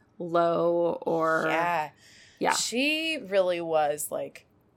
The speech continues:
Speaker 2: so supportive because I, I have friends who've been in the situation where, you know, you wanna pursue the arts and a lot of times your parents or the people in your family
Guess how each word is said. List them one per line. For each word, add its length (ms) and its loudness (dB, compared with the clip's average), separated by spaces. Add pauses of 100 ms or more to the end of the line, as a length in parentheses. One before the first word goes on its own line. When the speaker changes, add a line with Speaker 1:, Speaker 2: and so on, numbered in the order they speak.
(140)
Speaker 2:
so 800 2
supportive 520 -2
because 340 0 (120)
I, 500 2 (680)
I 100 -2
have 180 6
friends 600 2
who've 220 -6
been 160 6
in 100 -2
the 60 -10
situation 880 -4
where, 200 0
you 120 -6
know, 80 -6
you 200 -10
wanna 140 -4
pursue 380 -6
the 180 -2
arts 560 -2
and 600 -4 (1800)
a 80 4
lot 220 8
of 100 6
times 320 0
your 100 0
parents 840 0
or 340 4
the 580 2
people 280 -4
in 80 0
your 140 -6
family 640 0